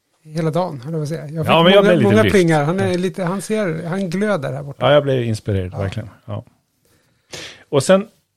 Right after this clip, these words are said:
Speaker 2: har jag fått en liten, eh, en hint också vad du ska prata om,
Speaker 1: Mm.
Speaker 2: eh, idag. Och det är en, en, eh, bara det i sig själv är en liten utmaning.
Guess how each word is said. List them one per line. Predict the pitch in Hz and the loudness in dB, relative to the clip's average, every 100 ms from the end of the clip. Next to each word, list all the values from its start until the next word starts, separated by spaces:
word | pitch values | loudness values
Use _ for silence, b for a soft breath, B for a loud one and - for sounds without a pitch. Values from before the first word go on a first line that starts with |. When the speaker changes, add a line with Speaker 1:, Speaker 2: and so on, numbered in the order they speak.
| _ _ - | _ _ -4
Speaker 2:
har | - | 2
jag | 127 | 4
fått | - 117 110 | 4 2 2
en | |
liten, | 101 98 107 101 | 0 0 -2 -2
eh, | 95 90 90 | -2 -4 -4
en | 95 | 2
hint | 110 107 95 | 4 4 4
också | 92 - | -2 -2
vad | 90 87 | -4 -4
du | |
ska | 90 - | -6 -6
prata | - 101 - | -4 -4 -2
om, | 90 131 b b b _ _ _ _ _ | -4 -4 b b b _ _ _ _ _
Speaker 1:
Mm. | 131 135 - _ - 95 90 | -20 -18 -20 _ -8 -4 -4
Speaker 2:
eh, | 87 | -4
idag. | 92 92 139 - _ _ _ _ - | -2 0 -2 -10 _ _ _ _ -2
Och | 113 | 0
det | |
är | - 101 139 110 | 2 2 4 4
en, | 85 82 80 | 2 -2 -4
en, | 90 85 85 | -4 -4 -4
eh, | 80 80 | -4 -6
bara | 85 101 104 98 110 - | 0 0 0 -2 -10 -4
det | 110 104 - | -2 0 -2
i | 104 | -8
sig | - 92 | -10 -12
själv | - - 113 92 107 - | -12 -4 -4 -4 -10 -10
är | 87 85 | -8 -6
en | |
liten | 82 85 87 | -8 -10 -10
utmaning. | 82 - 92 - - | -10 -10 -12 -12 -16